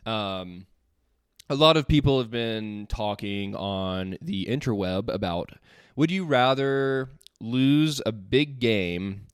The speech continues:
in blowout fashion or in heartbreaking fashion?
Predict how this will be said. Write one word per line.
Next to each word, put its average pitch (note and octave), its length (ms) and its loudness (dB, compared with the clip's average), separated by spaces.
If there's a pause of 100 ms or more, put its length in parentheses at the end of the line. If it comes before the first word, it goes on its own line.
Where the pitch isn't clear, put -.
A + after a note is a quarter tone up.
(340)
in G2+ 640 -4
blowout C#3+ 880 2
fashion F3 920 -2 (100)
or A2 520 -2
in G2 400 -6
heartbreaking F#2+ 720 -2
fashion? E2 680 -8